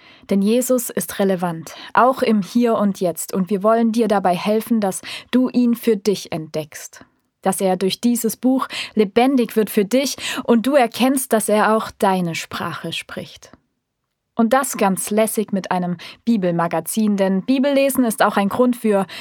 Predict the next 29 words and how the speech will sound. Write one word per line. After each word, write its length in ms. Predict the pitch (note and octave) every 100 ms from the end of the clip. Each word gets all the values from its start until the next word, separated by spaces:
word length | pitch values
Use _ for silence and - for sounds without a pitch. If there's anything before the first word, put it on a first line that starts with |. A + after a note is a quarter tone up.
| -
mehr 360 | G#3+ G#3 G3+ F#3+
Adrenalin. 760 | F#3+ G3+ F#3 F3 E3+ D#3+ D#3+ - - -
Es 160 | G#3 -
darf 240 | A#3+ A#3+
Spaß 500 | - - G3+ F#3 -
machen 380 | E3+ D#3 F3 D3 - - -
und 240 | A#3+ A3+
dir 140 | C4 C#4
entsprechen, 600 | G3 F#3 - F#3 - F#3+
muss 160 | G#3
nicht 240 | A#3+ A3 -
anstrengend 480 | C4 C4 C#4 C4+ C4
sein 300 | C4 C4 G#3+
oder 260 | G#3+ G3 - - -
dein 160 | G3+
tägliches 520 | G3 A3 G#3+ G#3+ G3 G#3+
Leben 280 | A#3 A3+
unterbrechen. 640 | G#3+ G3 G3 - F#3 - G3
Nein, 320 | A3+ C#4+ A#3 - - C4+ -
es 160 | G#3
darf 300 | A3+ G#3 G3+ -
Teil 320 | - G3 F#3
davon 320 | E3+ D#3+ -
sein. 380 | E3 B2 G#2 D3 - -
Es 120 | G3
darf 180 | G3+ F#3+
sich 380 | - - - G3+
richtig 420 | F#3 - D#3 -
anfühlen. 640 | D#3+ D#3+ - D#3+ E3 E3+